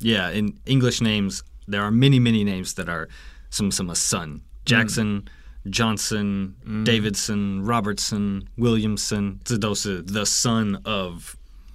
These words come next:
Speaker 1: Jack, the son of William。
Speaker 2: 嗯，
Speaker 1: Yeah.
Speaker 2: 嗯，嗯，就直接后面加个son的那个。
Speaker 1: Yeah, yeah. Most of the time, these are, uh, 姓, like family names.
Speaker 2: Ah, ha,
Speaker 1: Yeah.
Speaker 2: ha, ha, ha.
Speaker 1: But sometimes,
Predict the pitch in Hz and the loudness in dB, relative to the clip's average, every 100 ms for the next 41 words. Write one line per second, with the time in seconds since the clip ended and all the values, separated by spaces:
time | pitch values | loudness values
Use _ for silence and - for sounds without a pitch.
0 | - - 98 95 76 - - 98 - 110 | -18 -4 -2 0 -4 -14 -8 -4 0 0
1 | 101 90 98 90 98 87 80 78 - - | 0 0 -4 -2 -4 -4 -8 -14 -16 -18
2 | - 117 101 95 98 92 98 - 123 - | -6 -4 -2 -4 -6 -8 -10 -10 -14 -8
3 | - 127 110 104 113 113 104 104 104 101 | -2 0 2 0 2 0 0 -4 -4 -6
4 | - - - - 110 98 - - 90 95 | -12 -14 -8 -2 -2 -2 -6 -12 -12 -10
5 | - - - 95 85 82 80 80 107 151 | -12 -14 -10 -8 -6 -6 -8 -2 4 4
6 | 156 - 127 110 - 113 101 98 92 90 | 4 2 0 -2 -2 -2 -2 -2 -4 -6
7 | - 101 95 87 87 82 78 - - - | -4 -2 -2 -4 -6 -6 -8 -10 -16 -20
8 | - - 76 69 - - 92 73 76 - | -14 -12 -10 -6 0 0 0 -4 -8 -6
9 | - 98 85 76 73 78 69 - 113 117 | -2 -2 -2 -6 -8 -10 -14 -4 4 6
10 | 113 101 104 92 78 98 - 98 - 127 | 6 2 -4 -4 -6 -8 -8 -12 -2 0
11 | 139 - - 156 139 120 104 95 | 0 0 0 2 2 2 0 -2